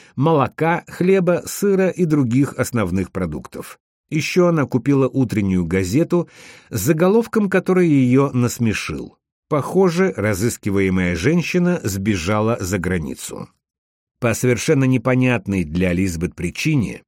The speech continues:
газета решила не упоминать ее имя. О ней говорили как о двадцатишестилетней женщине. В статье сообщалось,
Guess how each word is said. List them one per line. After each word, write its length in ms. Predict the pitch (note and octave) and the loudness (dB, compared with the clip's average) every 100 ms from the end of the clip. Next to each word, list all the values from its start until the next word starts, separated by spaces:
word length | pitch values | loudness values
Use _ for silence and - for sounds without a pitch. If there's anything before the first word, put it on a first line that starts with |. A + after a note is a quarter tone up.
| _ | _
газета 580 | A2+ A2+ D3+ D#3+ A3+ G#3 | -4 0 0 0 2 4
решила 500 | F#3+ - G3+ F#3+ F#3 | 2 2 2 2 2
не 160 | E3 | 2
упоминать 680 | E3+ C#3 C#3 C3 A2+ G#2+ G#2 | 2 2 2 4 2 0 0
ее 240 | A#2+ G2+ G2+ | 0 0 -2
имя. 640 | - F2+ D2+ C2 A#1 - _ _ - - - | -2 -2 -2 -6 -10 -16 _ _ -20 -20 -6
О 120 | B2 | 0
ней 180 | G3 A#3 | 2 4
говорили 500 | G3 F3+ F3 F#3+ F3 | 4 4 4 4 2
как 340 | - D3 C3+ | 2 -2 -2
о 120 | - B2+ | -2 0
двадцатишестилетней 1400 | A#2 B2+ D3 A#2+ F#3 F3+ E3+ - A#2+ G2+ G#2+ A2+ G#2 | 0 0 -2 0 0 0 -2 0 0 0 0 -2 -2
женщине. 720 | D#2+ D#2+ C2+ - - C2+ B1+ - _ _ _ | -2 -6 -8 -8 -10 -10 -16 -20 _ _ _
В 80 | - | -14
статье 480 | - A2 - A2+ A#2+ | -4 -4 -2 0 0
сообщалось, 840 | C#3 C3+ - - D2 B1+ - - | -2 -4 -4 -6 -8 -10 -14 -18